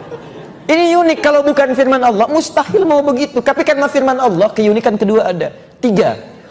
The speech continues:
orang baca Quran tidak bosan, tapi cepat ngantuk. Oh iya, oh,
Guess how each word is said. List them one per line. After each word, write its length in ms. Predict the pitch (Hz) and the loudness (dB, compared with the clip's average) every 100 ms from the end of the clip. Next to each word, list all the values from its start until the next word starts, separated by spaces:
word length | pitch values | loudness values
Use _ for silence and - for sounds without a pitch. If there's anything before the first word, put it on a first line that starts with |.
| - | -2
orang 320 | 190 208 262 | 0 2 2
baca 240 | 220 208 180 | 0 0 0
Quran 320 | 196 143 113 - - - - - - | 0 0 -2 -4 -12 -20 -20 -20 -6
tidak 320 | - 220 208 | 0 2 2
bosan, 480 | 185 247 - 147 135 135 - - | 2 0 0 -4 -6 -14 -20 -18
tapi 240 | 160 214 | -10 -10
cepat 240 | 165 165 | -8 -8
ngantuk. 400 | 170 170 175 170 - - _ _ _ - - - - - - - - | -6 -8 -6 -10 -12 -20 _ _ _ -20 -20 -20 -20 -20 -20 -20 -12
Oh 80 | 120 | -10
iya, 160 | 156 254 | -10 -12
oh, 800 | 226 226 - - - - - | -14 -16 -16 -18 -20 -20 -16